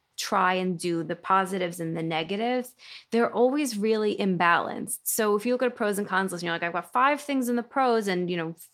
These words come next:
four things in the cons, so I guess I'll go with the pros." A lot of times, the pros are things like,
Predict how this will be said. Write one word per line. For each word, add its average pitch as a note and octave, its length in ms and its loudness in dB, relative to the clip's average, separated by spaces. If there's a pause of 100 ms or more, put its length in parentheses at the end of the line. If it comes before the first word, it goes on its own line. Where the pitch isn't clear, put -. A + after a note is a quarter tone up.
(120)
four B3+ 260 4
things A#3+ 380 0
in G#3+ 140 0
the G3 100 0
cons, G3 580 4
so F#3+ 120 0
I F#3 80 2
guess G3 200 -2
I'll G3 120 -2
go G3 200 2
with F#3+ 140 -4
the F3 80 -6
pros." F#3 580 2 (520)
A B3+ 60 6
lot D4+ 180 6
of D4+ 180 -2
times, A3 640 2 (560)
the G3+ 180 4
pros A#3+ 460 4
are A3 120 2
things A3 460 0
like, A3 300 -4